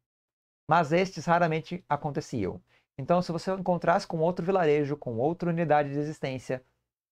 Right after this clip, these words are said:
com outra cultura, aí você atacava. Mas, de acordo com Rousseau, eram encontros muito raros. De acordo com ele, eu discordo completamente. Que a nossa sociedade é uma sociedade bélica de competição e de ganância, que é sobrevivência e busca de alimento e busca de reprodução e repouso.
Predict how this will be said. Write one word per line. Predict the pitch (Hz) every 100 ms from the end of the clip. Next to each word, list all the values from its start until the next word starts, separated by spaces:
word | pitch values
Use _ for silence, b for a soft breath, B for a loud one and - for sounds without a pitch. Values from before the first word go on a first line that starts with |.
| -
com | 131
outra | 165 180 180
cultura, | 180 214 - 165 165 165 - _ _ -
aí | 143 131 208
você | 220 208
atacava. | 208 202 208 156 139 139 135 139 - _ _ _ _ _ -
Mas, | 139 170 214 180
de |
acordo | 147 - 120 117
com | 143
Rousseau, | 175 180 165 156 160 _ _ _ _
eram | - 165 170
encontros | 175 156 147 143 151 147 - _ _ -
muito | 143 147
raros. | 160 131 90 - - - _ _ _ _ _ _ _ _ _ _ _ -
De |
acordo | 104 95
com | 107 180
ele, | 90 -
eu | 104
discordo | 107 - 127
completamente. | 139 147 165 123 - _ _ _ _ _ _ _ _ _ _ _ _ _ -
Que |
a | 123
nossa | 123 117
sociedade | - 131 110
é | 123
uma |
sociedade | 135 139 156
bélica | 127 120 139 170
de | 139
competição | - 135 131 - - 117 135
e |
de | 135 147 147 143 127
ganância, | 147 131 98 -
que | -
é | 95
sobrevivência | 117 104 110 107 101 120 147
e | 139
busca | 110 110 135
de |
alimento | 123 131 104 110 139
e |
busca | 107 104 -
de |
reprodução | 107 - 110 110 110
e |
repouso. | 104 123 127 95 87